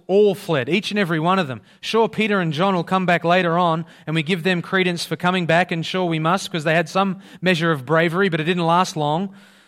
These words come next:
But they all fled. All of them.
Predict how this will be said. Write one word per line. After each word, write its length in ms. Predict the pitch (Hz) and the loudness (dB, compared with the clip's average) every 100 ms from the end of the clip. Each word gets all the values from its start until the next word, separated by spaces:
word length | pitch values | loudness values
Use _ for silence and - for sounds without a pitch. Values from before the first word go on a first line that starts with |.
| _ _ _ _ _ _ _ _ _ | _ _ _ _ _ _ _ _ _
But 80 | 175 | 0
they 140 | 190 | 4
all 180 | 202 240 | 6 6
fled. 420 | 233 208 196 113 98 _ _ _ _ _ _ _ _ _ _ | 4 0 0 -2 -12 _ _ _ _ _ _ _ _ _ _
All 220 | 160 196 185 | -2 0 0
of 80 | |
them. 120 | 120 | -4